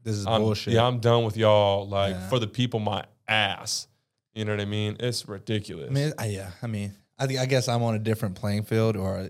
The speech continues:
Speaker 1: I guess, uh, I, I obviously know the government doesn't have my best interest.
Speaker 2: Yeah.
Speaker 1: You know what I mean? But it was nice to get those checks. I definitely, um,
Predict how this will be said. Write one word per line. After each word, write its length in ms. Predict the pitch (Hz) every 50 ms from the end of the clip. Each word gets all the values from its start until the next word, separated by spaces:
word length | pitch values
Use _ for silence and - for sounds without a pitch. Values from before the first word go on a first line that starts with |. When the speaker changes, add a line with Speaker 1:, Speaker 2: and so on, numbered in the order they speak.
| - -
Speaker 1:
I 60 | 101
guess, 220 | 107 110 101 104
uh, 380 | 104 107 104 95 92 90 92 95 92 - _ _ _ _ _ _ _ _ _ _ _ _ _ _ _ _ _ _ _ _ _ _ _ _ _ _ _ _ -
I, 100 | 127 135
I 180 | 127 - 123 123
obviously 500 | 107 104 113 120 120 117 110 104 - 104
know 380 | 101 101 101 104 101 98 98 101
the 100 | - 101
government 500 | 92 185 90 87 92 95 98 95 90 101
doesn't 420 | 107 104 104 95 101 90 87 80 - - _ -
have 240 | 110 104 98 92
my 320 | 101 104 98 104 110 117 127
best 320 | 127 131 135 139 135 139
interest. 460 | 139 147 151 143 - 165 160 160 -
Speaker 2:
Yeah. 300 | 120 113 110 104 95 110 107 - - - _ _
Speaker 1:
You 100 | 127 127
know 60 | 123
what 60 | 123
I 20 | 120
mean? 220 | 120 123 139 143
But 260 | 127 120 147 185 165
it 60 | 156 156
was 120 | 160 151
nice 200 | 170 170 185 -
to 60 | -
get 120 | 135 139 131
those 200 | 131 117 113 107
checks. 320 | - - 151 120 104 -
I 100 | - 113
definitely, 500 | 113 120 123 123 - - 113 104 101 98 -
um, 340 | 98 104 98 92 90 104